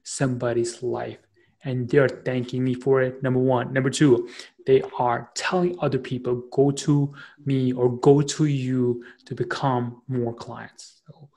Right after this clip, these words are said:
you know, so what is it that, that something like that, that you do, or, like, how do you get your, uh, well, let me ask you this. In business, uh,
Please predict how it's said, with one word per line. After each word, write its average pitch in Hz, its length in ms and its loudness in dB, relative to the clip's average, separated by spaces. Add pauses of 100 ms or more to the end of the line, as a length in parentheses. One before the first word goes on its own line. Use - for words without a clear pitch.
(300)
you 139 80 -8
know, 113 140 -10 (500)
so - 180 -8
what 165 680 2
is 262 260 4
it 233 280 10
that, 175 400 6
that 143 220 6
something 208 280 8
like 185 260 4
that, 175 300 4
that 165 460 -4
you 170 200 4
do, 220 380 4
or, 143 420 4
like, 139 200 2
how - 180 2
do 175 80 2
you 180 300 8
get 165 200 2
your, 151 440 2 (420)
uh, 135 400 -4 (380)
well, 190 340 4 (240)
let 165 80 -2
me 185 80 0
ask 165 160 -4
you 127 60 -8
this. - 180 -16 (1400)
In 254 180 2
business, - 680 -2 (960)
uh, 165 80 -10